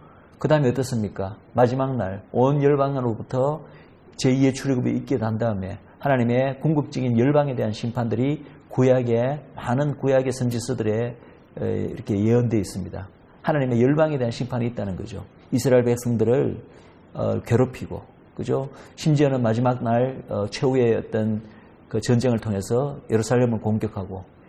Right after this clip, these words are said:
예루살렘을 치러 온 그 열방 나라들을 스가랴서 십이 장에 보면 "내가 멸하기로 힘-, 멸-, 멸하기를 힘쓰겠다." 예. 그래서 하나님의 궁극적인 이런 열방들에 대한 징치가 있습니다.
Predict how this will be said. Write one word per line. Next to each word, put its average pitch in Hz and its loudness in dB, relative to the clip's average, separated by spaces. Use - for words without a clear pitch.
예루살렘을 123 0
치러 127 -2
온 113 0
그 110 0
열방 127 2
나라들을 117 0
스가랴서 120 2
십이 123 -2
장에 120 0
보면 107 0
"내가 120 2
멸하기로 143 0
힘-, 123 -10
멸-, 139 2
멸하기를 165 4
힘쓰겠다." 123 -6
예. - -12
그래서 131 -4
하나님의 135 2
궁극적인 156 0
이런 120 0
열방들에 127 2
대한 117 -2
징치가 117 -2
있습니다. 92 -8